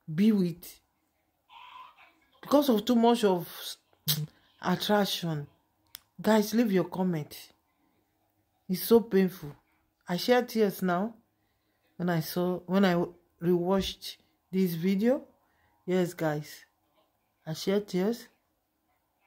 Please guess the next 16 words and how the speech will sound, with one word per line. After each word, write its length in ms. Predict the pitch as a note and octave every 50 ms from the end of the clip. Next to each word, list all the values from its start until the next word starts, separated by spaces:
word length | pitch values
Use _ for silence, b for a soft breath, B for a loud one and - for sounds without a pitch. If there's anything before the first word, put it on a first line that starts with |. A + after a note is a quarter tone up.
| _ _ _ _ _ _ _ _ _ _ _ _ _ _ -
Hmm. 200 | F3+ F#3 E3 D3+ D3 - _ _ _ _ _ _ _ _ _ _ _ _ _ _
I 120 | - F3 F3
wish 340 | F3 G3 A3 A3+ G#3 -
we 100 | - E3+
can 200 | D#3+ - E3+ D#3+ D#3
turn 240 | - F3+ F#3 F#3 F3+
the 100 | F3 D#3+
hand 260 | D#3 F3 E3+ E3+ E3
of 140 | D#3+ D#3 D3+
the 100 | - - -
time. 340 | - E3+ E3 F3 G#3 A#3 - - _ _ _ _ _ _ _ _ _ _ _ _ _ _ _ _ _ _ _ _ _ _ _ _ _ _ _ _ _ _ _ _ _ _ _ -
I 120 | - E3+
wish 260 | F3 F#3 G#3 G#3+ G#3+
Queen 240 | - - - F3+ F3
Naomi, 480 | E3+ E3+ F3+ F#3 F#3+ F#3+ G3 G3+ G#3+ A3 G#3+ _ _ _ _ _ _ _ _ _ _ _ _ _ _ _ _ _ _ _ _ _ _ _
what, 360 | - E3+ G3 G3+ - - -